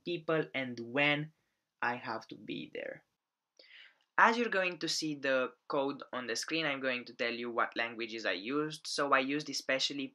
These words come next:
Python for app configuration and, um, the email configuration. I used Flask. Um, so it was a bit difficult in the beginning, but I managed, especially with the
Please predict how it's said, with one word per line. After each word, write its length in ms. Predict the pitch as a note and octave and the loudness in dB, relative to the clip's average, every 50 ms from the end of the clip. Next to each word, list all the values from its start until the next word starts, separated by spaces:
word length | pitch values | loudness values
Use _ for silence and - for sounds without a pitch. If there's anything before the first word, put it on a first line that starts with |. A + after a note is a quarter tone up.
| - | 2
Python 480 | A2+ A#2 A#2+ B2 B2 - D3 D#3 E3 D#3 - - - _ _ - - | 4 4 4 2 0 -4 -6 -6 -6 -8 -12 -18 -20 _ _ -16 -10
for 300 | - C#3+ C3+ C3 C3 B2 - - | -4 0 4 6 6 6 6 6
app 200 | B2+ B2+ B2 - | 6 6 6 4
configuration 1000 | - C3 B2+ B2+ C3 B2 B2+ B2+ A#2+ A#2 A2+ A#2+ B2 - - B2 B2 B2+ B2+ B2+ - _ _ _ _ _ _ _ _ _ _ - | 0 -6 -8 -8 -8 -8 -4 -2 0 0 0 0 -2 -4 -4 -4 -6 -8 -10 -14 -16 _ _ _ _ _ _ _ _ _ _ -2
and, 420 | B2+ B2+ B2+ B2 B2 B2 B2 A#2 | 0 2 2 0 -2 -2 -2 0
um, 540 | A#2 A#2 A2+ A2+ A2 G#2+ G#2+ G#2 - - B2 | 0 2 2 0 -2 -4 -6 -10 -12 -12 -10
the 220 | A2+ A#2+ A#2 A#2 A#2+ | -8 -6 -6 -4 -4
email 240 | A#2+ A#2+ A2+ A2+ | -4 -2 -4 -4
configuration. 680 | A2+ - A#2+ A#2+ - A#2+ A#2 A2+ A2+ A#2+ - - C3 B2 | -4 -4 -6 -6 -6 -6 -4 -4 -2 -2 -4 -6 -6 -6
I 60 | A#2 | -6
used 360 | A2 G#2+ A#2 A#2+ A#2+ - - - - - | -6 -4 -6 -6 -6 -8 -12 -16 -16 -2
Flask. 480 | - B2 A#2+ A#2+ D#3 - - - - - - - - - - - - _ - | 4 8 10 10 10 8 4 0 -6 -8 -12 -20 -20 -20 -20 -20 -20 _ -6
Um, 540 | - C3 B2+ B2+ B2 B2 B2 A#2+ A#2 G#2+ - - _ _ _ _ _ _ _ _ - | -2 0 0 2 0 -2 -4 -6 -8 -10 -12 -16 _ _ _ _ _ _ _ _ -12
so 480 | - - - - - C#3+ C3 C3 B2+ | -8 -6 -4 -2 2 4 4 4 4
it 160 | G#2 - C#3+ C#3 | 4 0 0 0
was 160 | D3 C#3 C#3 | -2 -2 0
a 80 | C#3 | -2
bit 280 | C3 B2 C3 C3 C3 - - _ - C3 C3 | -4 -2 -2 -2 -2 -2 -6 _ -18 -10 -6
difficult 440 | C3+ C3+ - C#3 - C3+ C3 B2 B2+ | -6 -6 -4 -4 -4 -4 -4 -4 -4
in 100 | B2 B2 | -6 -4
the 140 | B2 B2 | -4 -4
beginning, 480 | A#2 B2 A#2+ A#2+ B2 B2 A#2+ B2 B2 B2+ | -2 -4 -6 -6 -6 -6 -6 -6 -8 -6
but 200 | A#2 A#2+ A#2 A#2 | -4 -4 -2 -2
I 100 | A#2 A2+ | -2 -4
managed, 680 | A2+ A2 A2 A#2+ B2+ C3 C#3+ D3+ D#3+ E3+ E3 - - - - - - - _ _ - | -4 -2 2 4 6 6 4 4 0 -2 -4 -4 -6 -6 -10 -20 -20 -20 _ _ -8
especially 640 | B2 B2 - - - B2+ B2+ - - B2 A#2+ A#2+ A#2+ | -6 -6 -2 0 2 2 2 2 -2 -4 -4 -6 -6
with 240 | G#2+ A2+ A#2 A#2 A2+ A2 | -4 -4 -6 -6 -6 -4
the 140 | - A2 - | -4 -4 -4